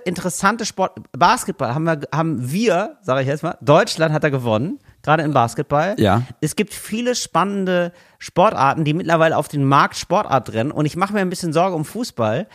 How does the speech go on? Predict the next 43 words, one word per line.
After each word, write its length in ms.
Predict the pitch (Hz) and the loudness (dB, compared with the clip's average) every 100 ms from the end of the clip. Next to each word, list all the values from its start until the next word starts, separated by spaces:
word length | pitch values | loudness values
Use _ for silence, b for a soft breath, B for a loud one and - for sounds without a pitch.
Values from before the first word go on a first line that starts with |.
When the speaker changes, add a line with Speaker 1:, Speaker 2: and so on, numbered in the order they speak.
| b b - | b b 0
Speaker 1:
weil 160 | 147 | 2
da 200 | 160 156 165 | 4 0 0
haben 120 | 214 | 0
Leute 320 | 180 220 190 | 0 0 0
weniger 260 | 175 202 190 | 0 2 0
Bock 100 | 233 | 0
drauf. 120 | 147 b | -4 b
Jetzt 260 | - 208 - | -2 0 0
ist, 240 | 247 - - 180 | -2 -2 -6 -8
äh, 80 | - | -2
ähm, 240 | 165 165 156 | -2 0 0
nächstes 420 | 208 285 240 - | 0 0 -4 -2
Jahr, 220 | 208 135 | -2 0
wusstest 320 | 208 - 330 | -2 -4 -4
du 60 | 165 | -2
das 120 | 117 | -2
eigentlich? 500 | - 101 110 185 - | -4 -2 -4 -6 -6
Also 160 | - 143 | -4 -2
jetzt, 240 | 139 - | -2 -6
oh, 140 | - 165 | -6 -4
jetzt 180 | 147 - | -2 -2
ohne 160 | 226 | -2
Spaß, 420 | 226 165 110 120 - b b b | -2 0 0 0 -8 b b b
ist 220 | - 110 | 2 4
Speaker 2:
Mhm. 60 | 135 | 4
Speaker 1:
ja 120 | 120 - | 0 0
einfach 480 | 127 - 123 - _ | -4 -2 -6 -8 _
Europameisterschaft 1120 | 123 113 190 220 160 117 110 107 - 117 _ _ _ | -4 -4 -4 -4 -4 -4 -4 -6 -6 -6 _ _ _
bei 360 | 95 104 120 110 | -4 0 2 0
uns. 440 | 156 135 95 - _ | -2 -2 -4 -10 _
Das 140 | - 117 | -6 -6
ist 160 | 123 - | -8 -4
in 200 | - 123 | 0 0
Deutschland. 680 | 95 107 101 - - - - _ - _ - | 0 -2 -4 -8 -14 -18 -20 _ -20 _ 0
Speaker 2:
Wirklich? 520 | 151 196 92 73 - b | 4 4 0 -8 -10 b
Speaker 1:
Ja, 220 | 208 185 B - | -2 -2 B -6
genau. 300 | 180 277 190 | 2 2 2
Und 160 | - 208 | -2 0
das 140 | 214 | 0
ist 140 | 262 - | -2 -2
ja 120 | 202 | 0
abs-, 260 | 175 - - | 0 -4 -6
genau, 260 | 320 311 | 0 0